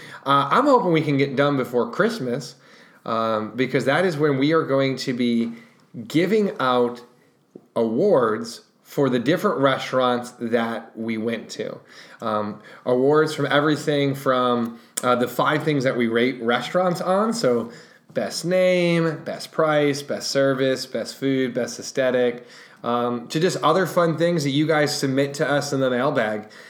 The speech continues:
Uh, last time when we were together, we shared some exciting news as well, um, in that, uh, we got our first podcast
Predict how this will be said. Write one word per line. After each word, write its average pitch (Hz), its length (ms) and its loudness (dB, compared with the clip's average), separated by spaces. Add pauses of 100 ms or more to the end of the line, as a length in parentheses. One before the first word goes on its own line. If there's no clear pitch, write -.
(180)
Uh, 110 520 -2
last 156 420 0
time 160 220 2
when 147 80 2
we 151 120 2
were 143 140 2
together, 139 460 2
we 139 220 2
shared 151 340 0
some 139 120 -2
exciting 139 500 0
news 143 300 0
as 117 140 -2
well, 139 500 2 (420)
um, 123 640 -2 (520)
in 170 280 0
that, 131 580 -4 (760)
uh, 120 420 -8 (180)
we 123 180 -2
got 175 220 0
our 135 120 2
first - 360 -4
podcast 160 720 -4